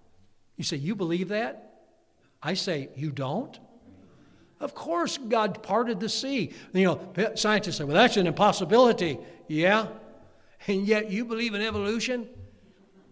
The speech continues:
You know, I mean, I mean, think about it. God created everything, and if God created everything, God created the sea, He created the rivers, you know what He can do? He can stop the waters. That's what He did. The Red Sea was opened up for the pit, for the benefit of the people of Israel.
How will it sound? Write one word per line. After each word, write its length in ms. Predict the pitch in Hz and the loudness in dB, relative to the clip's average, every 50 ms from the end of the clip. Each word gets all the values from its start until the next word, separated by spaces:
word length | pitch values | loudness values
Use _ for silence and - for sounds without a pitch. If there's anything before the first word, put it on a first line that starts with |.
| - - - | -20 -8 -2
You 80 | 185 | 2
know, 100 | 190 185 | 2 2
I 200 | 170 165 185 202 | 2 2 2 0
mean, 400 | 202 190 185 196 208 226 247 262 | 2 2 2 0 0 -4 -6 -6
I 60 | 240 226 | -4 -2
mean, 120 | 220 196 | -2 0
think 180 | - 247 277 240 | 0 0 0 2
about 260 | 185 165 156 151 170 | 0 -2 -2 -4 -6
it. 120 | 175 147 | -8 -4
God 420 | 135 185 233 262 254 214 175 - - | 0 2 4 4 2 2 -2 -8 -6
created 380 | - 214 202 202 180 156 156 | -2 0 2 2 2 0 0
everything, 640 | 190 220 208 175 156 - 180 151 143 151 170 190 233 | -2 -2 0 -2 -4 -4 -4 -4 -4 -4 -4 -6 -6
and 240 | 202 170 156 151 156 | -4 -4 -4 -4 -4
if 140 | 226 190 139 | -6 -4 0
God 260 | 135 233 277 294 - | 0 2 2 2 0
created 400 | - 180 190 208 233 262 240 196 | -2 0 4 4 4 4 4 2
everything, 540 | 170 151 143 135 - 170 156 160 180 202 - - - - - - | 0 -2 -4 -6 -4 -2 0 0 -2 -2 -4 -10 -14 -18 -4 2
God 260 | 190 208 214 - - | 4 4 4 4 2
created 380 | - 190 202 226 269 277 214 220 | 2 6 8 8 8 6 4 0
the 60 | 226 | -2
sea, 380 | - - - 214 214 226 226 | -2 0 0 2 2 2 2
He 140 | 190 165 165 | 2 0 -2
created 400 | - - 190 190 208 240 233 185 | -4 0 2 6 6 6 6 2
the 60 | 180 | 0
rivers, 440 | 180 214 220 208 151 156 165 151 - | 2 2 2 2 2 0 -2 -2 -4
you 80 | 190 190 | -2 -2
know 120 | 202 202 | 0 0
what 100 | 190 190 | 2 0
He 60 | 185 | 0
can 120 | 165 180 175 | 0 -2 0
do? 200 | 180 202 208 202 - - - | 0 0 0 0 -4 -12 -12
He 60 | - 190 | -4 -2
can 120 | 170 139 | -2 -2
stop 340 | - - - 160 147 143 - | -2 -4 -4 -6 -6 -6 -8
the 60 | 147 | -8
waters. 600 | 131 139 147 143 - - - - - - - - - - - _ _ 98 - - - _ _ _ _ _ _ _ _ _ _ _ _ _ _ _ _ _ _ _ - - | -8 -8 -8 -8 -10 -14 -16 -16 -18 -18 -20 -20 -20 -20 -20 _ _ -16 -16 -16 -20 _ _ _ _ _ _ _ _ _ _ _ _ _ _ _ _ _ _ _ -20 -18
That's 200 | - - - - | -16 -14 -14 -12
what 80 | 127 110 | -14 -14
He 80 | 110 | -14
did. 260 | 110 147 190 202 - - _ _ _ _ _ _ _ _ _ _ _ _ _ _ _ _ _ _ _ _ _ _ _ _ _ _ _ _ _ _ _ _ - _ - - _ _ _ _ _ _ - | -14 -14 -14 -16 -18 -20 _ _ _ _ _ _ _ _ _ _ _ _ _ _ _ _ _ _ _ _ _ _ _ _ _ _ _ _ _ _ _ _ -20 _ -20 -20 _ _ _ _ _ _ -12
The 80 | 139 | -4
Red 240 | 139 165 175 180 - | 0 2 2 2 2
Sea 220 | - - 208 202 | 0 -2 0 0
was 180 | 185 165 143 127 | 0 0 2 4
opened 320 | 175 175 175 170 160 156 | 4 2 4 2 0 2
up 220 | 165 185 196 190 - | 2 2 2 0 -4
for 80 | - | -8
the 100 | 160 143 | -8 -8
pit, 320 | 131 - - 180 208 185 - | -8 -4 -2 -2 -2 -2 -4
for 100 | - 156 | -8 -8
the 80 | 139 | -8
benefit 420 | 131 135 175 190 196 170 - 170 147 | -4 -2 0 0 0 -2 -4 -6 -8
of 40 | 143 | -8
the 80 | 139 | -8
people 300 | 143 180 180 175 165 156 | -4 -4 -4 -4 -4 -6
of 80 | 147 160 | -6 -6
Israel. 480 | 208 208 160 160 151 143 147 156 - | -6 -6 -8 -10 -12 -12 -12 -16 -18